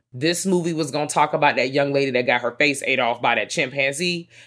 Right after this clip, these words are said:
And that's what I said, "Y'all need to stop playing around and trying to make these, um, actual, you know, these wild animals your best friends in this house. That's not how that work. Y'all gotta cut that shit out. It's not safe."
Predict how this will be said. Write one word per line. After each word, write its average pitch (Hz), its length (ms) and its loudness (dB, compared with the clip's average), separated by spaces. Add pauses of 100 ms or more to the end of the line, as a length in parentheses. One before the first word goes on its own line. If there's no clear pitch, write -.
(120)
And 139 100 -2
that's 135 140 0
what 143 80 -8
I - 20 -8
said, 147 120 -2
"Y'all 143 140 4
need 160 100 -2
to 127 60 -6
stop 143 280 2
playing 156 200 -2
around 160 260 4
and 151 80 -4
trying 156 160 -2
to 143 40 -2
make 147 180 -2
these, 143 200 -8
um, 135 360 2 (340)
actual, 147 380 4
you 156 120 -4
know, 139 140 2
these 135 200 -4
wild 143 300 4
animals 165 480 2
your 151 120 2
best 147 260 4
friends 185 280 0
in 147 100 -2
this 143 140 -4
house. - 320 2
That's 139 180 0
not 143 100 0
how 139 120 4
that 113 140 0
work. 131 320 2 (240)
Y'all 165 120 4
gotta 160 140 4
cut 151 120 0
that 143 100 -4
shit 143 160 -2
out. 107 240 -2 (260)
It's 196 140 0
not 208 160 -2
safe." 190 300 0